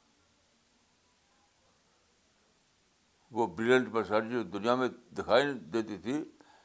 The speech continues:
وہاں لوگوں کو ان-، دکھائی دے گی۔ ایسی میں اور بھی مثال دیتا ہوں آپ کو۔ رسول اللہ صلی اللہ علیہ وسلم جب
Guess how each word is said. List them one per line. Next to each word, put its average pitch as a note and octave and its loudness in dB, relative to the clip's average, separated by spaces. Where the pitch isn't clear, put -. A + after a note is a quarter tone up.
وہاں C3 6
لوگوں B2 -2
کو C#3+ -2
ان-، A2+ -6
دکھائی G#2+ 0
دے D2+ -12
گی۔ C#2+ -18
ایسی B2+ 2
میں C3 4
اور A#2 4
بھی A2 -10
مثال G2+ -2
دیتا F2 -6
ہوں G2+ 0
آپ D#2+ -6
کو۔ - -16
رسول B2+ -4
اللہ D3 6
صلی C3 -2
اللہ A2+ 2
علیہ B2+ -2
وسلم B2 -4
جب A2+ -4